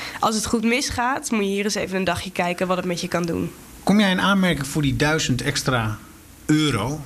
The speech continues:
Speaker 2: die het kabinet aan de verpleging en aan schoonmakers heeft gegeven?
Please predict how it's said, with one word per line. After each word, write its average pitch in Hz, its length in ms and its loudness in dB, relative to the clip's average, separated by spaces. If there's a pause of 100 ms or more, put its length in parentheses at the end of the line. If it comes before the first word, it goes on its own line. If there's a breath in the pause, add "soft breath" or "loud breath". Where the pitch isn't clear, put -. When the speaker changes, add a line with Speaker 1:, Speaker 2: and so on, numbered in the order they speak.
(200)
Speaker 2:
die 113 140 0
het 101 120 -6
kabinet 101 600 -2
aan 98 320 0
de 101 120 2
verpleging 113 540 0
en 143 160 2
aan 113 120 2
schoonmakers 110 600 0
heeft 92 200 -2
gegeven? 107 440 -4